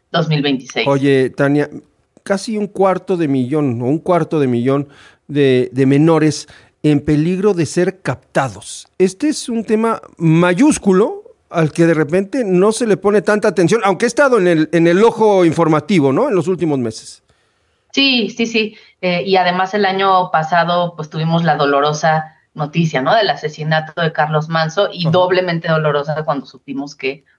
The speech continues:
Speaker 1: un adolescente había sido reclutado, forzado, extorsionado, eh, introducido en el mundo de las drogas para cometer este, este crimen. Me parece que eso tiene que marcar también un antes y un después. Y efectivamente, nosotras en Redim hemos estado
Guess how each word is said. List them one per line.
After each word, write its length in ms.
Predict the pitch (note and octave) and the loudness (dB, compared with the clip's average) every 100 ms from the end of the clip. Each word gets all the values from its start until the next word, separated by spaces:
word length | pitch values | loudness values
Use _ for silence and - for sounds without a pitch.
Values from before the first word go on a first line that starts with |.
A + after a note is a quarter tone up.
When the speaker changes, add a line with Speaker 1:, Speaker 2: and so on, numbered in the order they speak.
| - | -12
Speaker 1:
un 160 | D3+ | -4
adolescente 720 | D3 C#3+ C3 B2+ D3 C#3 B2+ C#3 | 0 0 0 -2 -4 -4 -2 -2
había 440 | C3 C3 C3 C3 | -2 0 -2 -2
sido 440 | - C3+ C3 C3 C3 | -2 0 2 2 0
reclutado, 920 | C#3+ C#3 C#3 C3+ D#3+ B2+ A#2+ D3+ D3+ | -6 -10 -12 -4 0 0 0 -2 -4
forzado, 480 | C#3 - - B2+ D3 | -10 -10 -2 0 -2
extorsionado, 920 | - C3 - C3 C#3 C#3+ C#3 C3+ C3 _ _ - | -6 -14 -10 -6 -2 -2 0 -2 -4 _ _ -20
eh, 240 | C#3 A#2 C3+ | -18 -16 -10
introducido 520 | D3+ D3+ D3 D3 D#3+ | -8 -6 -8 -6 -2
en 60 | D#3+ | 0
el 100 | D#3+ | 0
mundo 220 | D#3 D#3+ | 0 0
de 60 | |
las 200 | D#3 C#3+ | 0 -2
drogas 260 | D#3 D#3 D#3 | -2 -2 0
para 200 | D#3+ D3+ | 0 -2
cometer 460 | D3+ C#3 - D3 D#3 | -2 -6 -6 -6 -6
este, 480 | D#3 D3+ C3+ D#3 _ - | -10 -6 -8 -8 _ -6
este 260 | E3 D#3 D#3 | -4 -4 -2
crimen. 380 | F3+ G#3+ A#3 | 0 2 2
Me 80 | G3 | 0
parece 320 | E3 E3 F3+ | 0 0 -2
que 80 | F#3 | -2
eso 160 | E3+ E3+ | -4 -2
tiene 260 | E3+ E3 | -2 -4
que 80 | E3 | -2
marcar 400 | D#3+ D3 D#3+ D#3 | -4 -2 -2 -4
también 320 | D3+ D3+ D3+ | -4 -6 -6
un 100 | D3 | -4
antes 360 | D3 D3 D#3 - | -4 -4 -8 -8
y 40 | |
un 80 | D3 | -6
después. 440 | C#3+ D#3 E3+ A#3 - - - - - | -6 -4 -2 -2 -4 -14 -16 -14 -2
Y 400 | G3+ F#3+ F#3 F#3+ | 2 2 2 2
efectivamente, 800 | F#3+ F#3+ B3 B3+ C#4 C#4+ G#3 F#3+ | 0 0 2 4 4 2 0 0
nosotras 500 | F#3 F#3 G#3 A3 A3+ | 0 -2 -2 -2 0
en 380 | G3 F#3+ F3+ F3 | -2 -2 -8 -6
Redim 360 | F3 F#3+ F#3 | -2 -2 -2
hemos 280 | F#3 F#3 F#3 | -2 -2 -4
estado 560 | E3+ - F3+ F3+ F#3 | -8 -2 0 2 2